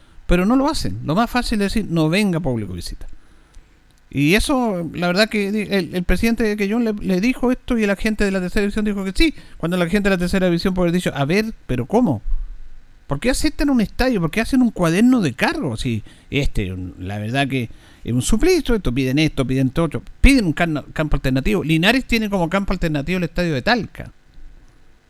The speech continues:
Y no lo tiene porque se me ocurrió, sino que se hizo una gestión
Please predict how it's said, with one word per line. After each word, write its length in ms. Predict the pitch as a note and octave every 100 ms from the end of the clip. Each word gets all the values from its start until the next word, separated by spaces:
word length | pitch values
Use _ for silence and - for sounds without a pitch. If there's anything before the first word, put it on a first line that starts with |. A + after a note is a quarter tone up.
| _ -
Y 120 | C3+
no 100 | E3
lo 100 | D#3+
tiene 280 | C3 A3 C4
porque 680 | A#3+ A3 G#3 G3 F#3 F3 D#3+
se 120 | D#3+
me 100 | D#3+
ocurrió, 480 | E3+ B3 A#3+ G#2+ -
sino 280 | C3 C3+ C3
que 120 | A#2
se 140 | -
hizo 160 | A#2 G#3
una 80 | G#3+
gestión 720 | G3+ - A3 A#3 A3+ A3